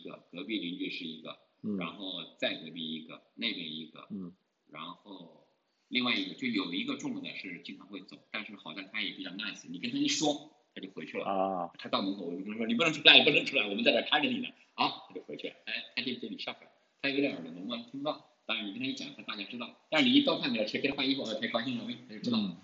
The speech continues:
Speaker 1: 所以这个这次我们反正是总算是一，大概一个星期多，连续测，测了好多次。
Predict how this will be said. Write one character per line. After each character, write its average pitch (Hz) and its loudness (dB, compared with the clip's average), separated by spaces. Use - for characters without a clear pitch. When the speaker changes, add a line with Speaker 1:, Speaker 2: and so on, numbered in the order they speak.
Speaker 1:
所 117 2
以 151 2
这 196 8
个 98 4
这 127 2
次 113 -6
我 85 -4
们 98 -4
反 92 -6
正 - -6
是 92 -12
总 98 -2
算 117 2
是 104 -2
一， 117 -2
大 123 6
概 117 0
一 110 0
个 110 -8
星 110 -4
期 104 -6
多， 104 -6
连 92 2
续 127 -2
测， - -4
测 - -6
了 - -6
好 - -16
多 101 -8
次。 - -12